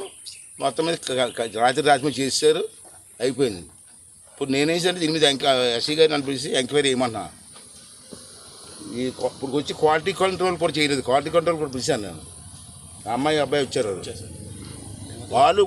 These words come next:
కూడా టెస్ట్ చేసి ఈ గారికి ఎస్సీ గారికి రిపోర్ట్ ఇవ్వాలా. ఇప్పుడు వాళ్ళు అడిగితే మాకు రిపోర్ట్ రాలేదంటున్నారు. రిపోర్ట్ రాకుండా ఫైనలైజ్ చేయకుండా బిల్లు ఎలాగిస్తారు? బిల్లు ఇవ్వడానికి వీలు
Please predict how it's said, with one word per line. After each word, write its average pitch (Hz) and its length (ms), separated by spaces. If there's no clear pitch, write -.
కూడా 190 160
టెస్ట్ - 300
చేసి 170 280
ఈ 170 40
గారికి 175 320
ఎస్సీ 156 200
గారికి 147 200
రిపోర్ట్ 131 280
ఇవ్వాలా. 104 280
ఇప్పుడు 139 200
వాళ్ళు 143 200
అడిగితే 151 260
మాకు 135 160
రిపోర్ట్ 127 300
రాలేదంటున్నారు. 110 480
రిపోర్ట్ 202 440
రాకుండా 208 420
ఫైనలైజ్ 196 440
చేయకుండా 190 400
బిల్లు 175 180
ఎలాగిస్తారు? 185 440
బిల్లు 160 180
ఇవ్వడానికి 180 320
వీలు 143 160